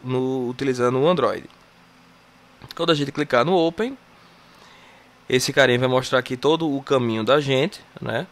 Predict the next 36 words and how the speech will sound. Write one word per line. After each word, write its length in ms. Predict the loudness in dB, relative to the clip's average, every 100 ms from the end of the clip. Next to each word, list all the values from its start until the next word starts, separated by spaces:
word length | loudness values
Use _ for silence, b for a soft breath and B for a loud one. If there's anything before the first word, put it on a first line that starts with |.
| _
No 120 | -12 -2
caso 240 | -2 -2
aqui, 200 | -2 -2
ó, 60 | -2
Dropbox, 680 | -4 -4 0 2 2 0
E 60 | 0
A 80 | 0
D, 300 | 0 -2 -2
unidade 460 | -2 -2 0 0
dois, 600 | -2 -2 -2 -2 -6 -10 -14 b b b b -10
é, 540 | -4 -2 0 -2 -6 -10 _ _ _ _ _ _ _ _
primeiro 420 | -4 -2 0 0 2
app, 440 | 2 0 -8 -20 -20 _ -8
tá 100 | -6
ok? 360 | -4 -2 -2 -2
E 80 |
a 60 | -2
gente 220 | -2 -4
clica 300 | -4 -4 -2
em 40 | -4
Finish. 520 | -2 -2 -2 -6 -12 _ _ -20 b b b b b b -20 -10
Normalmente 400 | 0 2 4 2
é 40 | 0
um 40 |
procedimento 600 | 0 0 0 0 0 -2
rápido 480 | 2 2 2 -4 -12 B B B -8
e 120 | -2
o 60 | 0
projeto 580 | 4 4 6 2 2 -2
está 280 | -2 2 2
aqui 380 | 0 -6 -6 -4
importado 720 | -4 0 -2 0 0 0 -2
pra 240 | 0 2
gente, 380 | 2 -4 -10 -20 -20 _
primeiro 420 | -6 0 2 4 4
app. 320 | 0 -10